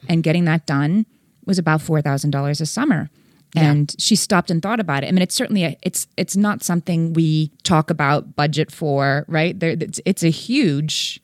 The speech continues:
Speaker 1: it's a huge chunk of, of time to plan for. And so it's easy to be like, "Well, let's just, let's just all let them hang out all day." But that's, what if that's not an option for you? They can get kind of expensive.
Speaker 2: Yeah, I mean,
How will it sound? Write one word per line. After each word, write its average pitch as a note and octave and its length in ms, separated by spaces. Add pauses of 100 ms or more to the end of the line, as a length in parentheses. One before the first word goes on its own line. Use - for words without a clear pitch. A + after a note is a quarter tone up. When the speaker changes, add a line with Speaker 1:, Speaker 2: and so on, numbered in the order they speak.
Speaker 1:
it's - 180
a F#3 60
huge F#3 480
chunk F#3+ 340
of, D3 220
of D#3 240
time E3 360
to D#3+ 100
plan G#3 260
for. D3 400 (180)
And F3+ 120
so F3 80
it's D#3+ 120
easy D#3 200
to D3+ 40
be D3 80
like, C#3 140
"Well, D3 80
let's D3 140
just, D#3+ 200
let's D#3+ 200
just D3 160
all C#3 80
let D3 140
them C#3+ 520 (300)
hang F3 200
out E3+ 140
all D#3+ 80
day." D3 200
But D3 140
that's, - 360 (240)
what F#3+ 160
if E3 60
that's D3 180
not C#3+ 100
an C3 80
option D#3+ 340
for D3 120
you? C#3 240
They B2+ 160
can D#3+ 160
get D3 280
kind B3 120
of B3 60
expensive. - 960
Speaker 2:
Yeah, A3 260
I A3 60
mean, B3 180